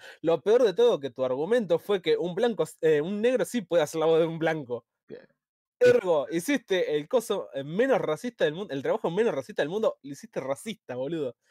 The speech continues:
Speaker 1: en un video. <laughs>
Speaker 2: Axel dice acá en el, en, en el chat, dice, "Claro, pero ¿cómo hacemos con los que son dinosaurios rosa alienígenas samurái?".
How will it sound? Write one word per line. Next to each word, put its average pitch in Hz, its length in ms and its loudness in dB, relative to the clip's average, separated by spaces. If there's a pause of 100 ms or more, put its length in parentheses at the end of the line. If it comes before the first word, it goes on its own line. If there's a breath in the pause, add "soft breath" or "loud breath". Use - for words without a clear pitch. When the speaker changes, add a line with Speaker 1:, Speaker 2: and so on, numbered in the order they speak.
(180)
Speaker 1:
en 170 180 2
un 226 160 2
video. 165 460 4 (100)
<laughs> - 140 -20
Speaker 2:
Axel 160 420 4
dice 143 240 0
acá 127 460 4
en 110 180 -2
el, 107 420 -4
en, 110 440 -6
en 117 80 -4
el 110 160 -6
chat, 143 160 -4
dice, 127 340 -8
"Claro, 127 400 2 (580 soft breath)
pero 123 300 0
¿cómo 226 320 2
hacemos 202 480 -2
con 127 160 0
los 110 140 -2
que 120 100 -4
son 165 300 -6
dinosaurios 131 680 0
rosa 135 360 -2
alienígenas 113 720 -4
samurái?". 101 500 -6